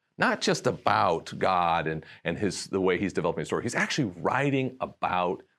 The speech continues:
Christ. He was writing about Jesus." Jesus said, "He was writing about me." And so when we look at Exodus, we see that Christ is all over the pages of the book, right? We see him in the Passover lamb.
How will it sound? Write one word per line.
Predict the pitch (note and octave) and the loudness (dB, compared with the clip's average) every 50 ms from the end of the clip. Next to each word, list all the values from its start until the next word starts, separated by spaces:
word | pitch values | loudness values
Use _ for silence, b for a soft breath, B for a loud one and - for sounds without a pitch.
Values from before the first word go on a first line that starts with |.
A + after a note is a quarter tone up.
| _ - | _ -16
Christ. | - - - F#2+ - A1+ - - - - - - - | -16 -10 -6 -4 -2 -2 -4 -4 -8 -14 -16 -6 -4
He | A2 G2+ | -2 -2
was | F#2 D#2 E2+ | -2 -2 -2
writing | - A#2+ C3 C#3 C3+ B2 | -4 -2 -4 -2 -4 -2
about | G2+ G#2+ G#2 F2 E2+ | -2 -2 -2 -4 -4
Jesus." | - G2+ F#2 F2 D2 C#2 - - | -4 -4 -4 -4 -4 -6 -8 -6
Jesus | - A2+ A#2 A2 | -6 -6 -4 -4
said, | - A#2 - B B B B | -6 -6 -6 B B B B
"He | - - B2 | -6 -4 -4
was | G#2 F2+ - | -4 -4 -6
writing | E2+ G#2+ - C#3+ D3+ D3+ D3+ C#3 A2+ | -8 -6 -4 -4 -2 -2 -2 -2 -2
about | F2+ G2+ F#2+ - G2+ | -2 -4 -4 -2 -2
me." | A2+ G2+ F2 | -2 -2 -2
And | F2+ F2+ | -2 0
so | - A2 F2+ B B B B B B _ | 0 0 0 B B B B B B _
when | G#2 A#2 G2+ A2 | 0 2 4 4
we | A2+ G2+ | 2 2
look | G2+ G#2 C#3 G3 - - | 2 2 2 0 0 0
at | D3+ - | 0 0
Exodus, | F#2+ B2 C3+ - - - F2+ D#2 D2 D2 D2 - - - b b b b b b - | 0 0 -2 -2 -2 -2 -2 0 0 -2 -4 -6 -12 -18 b b b b b b 0
we | G2+ A#2 A#2 A2+ | 0 2 2 0
see | - - - D#3 D3+ D3 | -2 -2 0 2 2 2
that | A2 G#2 F#2+ - | 2 2 0 -2
Christ | - - - C#3+ C#3 B2 D#2 E2+ F2+ - - - - - | -4 -2 0 0 2 2 0 -2 -4 -4 -8 -12 -4 -2
is | G#2+ G#2+ G#2 G2 - - - _ _ _ _ _ _ _ - | 0 0 0 0 -2 -6 -12 _ _ _ _ _ _ _ -2
all | D3+ F3 G3+ A3 G#3+ G3+ | 0 2 4 4 4 4
over | G3 F#3+ F#3+ D#3+ | 4 4 4 2
the | C#3 - | 2 2
pages | - C#3 D3+ D3+ C#3+ - - - - - - - _ - | 2 2 2 2 2 0 -2 -8 -10 -14 -18 -12 _ -4
of | F2 | -2
the | G2+ F2 | 0 2
book, | - A#2+ - - - | 2 0 0 -2 -2
right? | F#2 F#2 G2 F#2 | 0 0 2 2
We | G#2 A2 | 2 0
see | G#2+ - - C#3+ C#3+ | 0 0 2 2 2
him | C#3+ C#3 C#3+ C3 C3 C3 C3 B2+ B B B B B B B | 2 2 2 2 2 2 0 -2 B B B B B B B
in | G2 F#2 F2+ | -2 0 0
the | F2 | -2
Passover | - - - F2+ - - G2 F2 D#2+ D#2 | -2 -2 -2 -2 0 0 0 0 0 0
lamb. | D2+ F2 G2+ A#2 A#2+ A#2+ B2 A#2+ B2 A#2+ A#2+ | 0 0 2 2 2 2 2 0 0 -2 -6